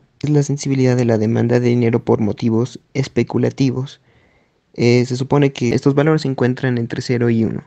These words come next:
de dinero y está exógenamente determinado por el Banco Central y el índice de precios, P, se asume constante.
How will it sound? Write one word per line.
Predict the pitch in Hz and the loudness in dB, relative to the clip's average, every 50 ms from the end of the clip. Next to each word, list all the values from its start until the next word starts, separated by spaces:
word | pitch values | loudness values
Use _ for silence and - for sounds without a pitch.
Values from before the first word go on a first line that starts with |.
| _ | _
de | - 123 | -2 -2
dinero | 123 131 139 151 147 135 135 165 208 - _ _ _ _ _ _ _ _ _ _ _ _ _ _ | 0 0 0 0 2 2 0 0 -2 -6 _ _ _ _ _ _ _ _ _ _ _ _ _ _
y | - - 117 | -4 -2 0
está | 113 117 - - 123 | 0 0 2 2 2
exógenamente | 120 - - 123 120 - 123 117 110 117 117 120 - 123 | 2 2 0 -2 -2 0 0 -2 0 0 -2 -2 -2 -4
determinado | 117 113 - 107 113 117 117 113 110 113 | -4 -2 -4 -4 -2 0 0 0 0 0
por | - 107 113 | 0 0 0
el | 113 | 0
Banco | 117 110 113 113 - 127 | 0 0 -2 -2 -2 -4
Central | 131 131 135 135 - 135 127 127 - - _ _ _ _ _ _ _ _ _ _ _ _ | -4 -4 -4 -2 0 0 0 0 -2 -6 _ _ _ _ _ _ _ _ _ _ _ _
y | - 131 131 | 0 2 2
el | 131 139 | 4 2
índice | 147 151 151 151 - 147 135 | 2 0 0 -2 -2 0 0
de | 135 139 | 0 0
precios, | - - 160 156 151 - 123 135 165 - - _ _ _ _ _ _ _ _ _ | 2 2 2 2 2 0 -4 -4 -4 -6 -12 _ _ _ _ _ _ _ _ _
P, | - 123 196 - - _ _ _ _ _ _ _ - - _ _ _ _ _ _ _ _ | 0 0 0 -2 -6 _ _ _ _ _ _ _ -20 -20 _ _ _ _ _ _ _ _
se | - - 113 | -6 -6 -4
asume | 113 - 120 117 113 110 107 107 104 - - 143 - | -4 -2 -2 0 0 0 0 0 -2 -6 -10 -14 -12
constante. | - 107 110 117 - - 131 131 120 101 - - - | -10 -10 -10 -10 -6 -4 -2 -2 -2 -2 -6 -12 -20